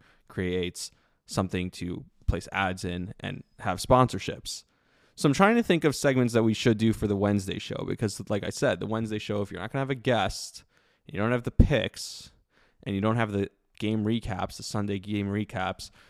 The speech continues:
then it kind of is just all over the place, and every episode could be different. And so if you see a Wednesday episode go up, you're like, "I don't know what I'm listening to. I don't <laughs> know what's gonna happen on this episode." When I want there to be more structure than, like,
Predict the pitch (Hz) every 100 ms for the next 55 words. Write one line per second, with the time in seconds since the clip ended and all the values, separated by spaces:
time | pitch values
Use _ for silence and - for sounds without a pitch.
0 | - _ - 110 90 87 - - _ -
1 | - - - 120 117 98 - - 101 -
2 | 95 - - _ - 120 127 113 95 -
3 | 104 - 110 110 - 113 113 110 113 -
4 | 104 101 101 117 170 - 90 87 101 -
5 | 101 - 117 139 131 113 120 139 117 110
6 | 131 113 - 104 104 123 131 - 101 92
7 | - - 120 135 131 127 - 123 117 120
8 | 135 95 - - - - - - 120 120
9 | - _ _ _ - - 143 104 107 -
10 | 117 147 147 151 107 98 98 - - 98
11 | - - - _ _ _ _ _ _ _
12 | - 117 117 113 120 117 117 - 104 107
13 | 180 185 - 98 95 95 92 87